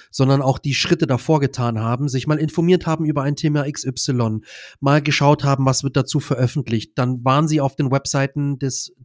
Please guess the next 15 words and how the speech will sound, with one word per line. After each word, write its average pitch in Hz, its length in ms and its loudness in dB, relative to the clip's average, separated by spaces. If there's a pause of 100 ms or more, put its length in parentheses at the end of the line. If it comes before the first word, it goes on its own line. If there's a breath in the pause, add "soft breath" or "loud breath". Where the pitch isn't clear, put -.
direkten, 196 800 0
eventuell 175 460 0
direkten 196 460 -6
Wettbewerbs, 180 640 -2
vielleicht 143 320 -4
auch 127 140 -6
nur 135 240 2
indirekten 185 540 -2
Wettbewerbs, 165 640 -2 (540 loud breath)
äh, 131 80 0
haben 139 500 4
sich 151 260 0
eventuell 139 460 2
schon, 127 440 0
äh, 127 120 -14